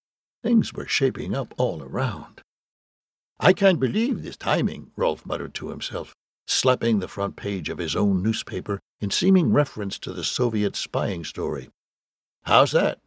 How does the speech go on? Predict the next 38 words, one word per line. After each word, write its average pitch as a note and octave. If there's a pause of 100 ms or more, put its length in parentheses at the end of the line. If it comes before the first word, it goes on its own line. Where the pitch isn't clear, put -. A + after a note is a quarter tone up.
Mac D2
asked, F#2 (360)
not D#2+
sure F2
what E2+
it D#2
had E2+
to E2
do F2
with D#2
anything. F#2+ (800)
Rolf E3
hesitated, -
squinted. - (340)
"Well," D#3
he E3
said, - (280)
"Bodiam G#2+
repatriating, D3
it -
goes D3
by B2
fishing C#3
vessel A#2+
north D#3
through D#3+
the B2
Bering D3
Strait, F#3+ (480)
over A2+
Russia B2+
to -
Norway. C3 (480)
But -
now, B2+
with E2+
this B2
news, B2+